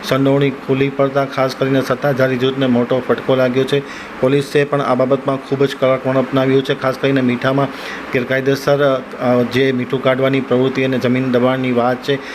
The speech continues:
તે ખૂબ જ ખુલ્લી પડી ગઈ છે અને સરકાર પણ આ દિશામાં ખૂબ જ કડક પગલાં લઈ રહી છે.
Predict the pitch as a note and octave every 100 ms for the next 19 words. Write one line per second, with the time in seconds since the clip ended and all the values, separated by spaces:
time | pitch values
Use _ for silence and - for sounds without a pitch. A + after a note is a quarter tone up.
0 | - - C#3+ C#3 C#3+ D3 - C3+ C#3+ C#3+
1 | C#3+ C#3 C#3+ C#3 A#2+ C3 A#2+ C#3+ C#3 C#3+
2 | C3+ B2+ C3 C#3 C3+ C3 C3+ C3+ - C3
3 | C3 - A#2+ C3 C#3 C3+ - - - -
4 | C3 C#3 B2+ B2 - A#2+ G#2 F#2+ -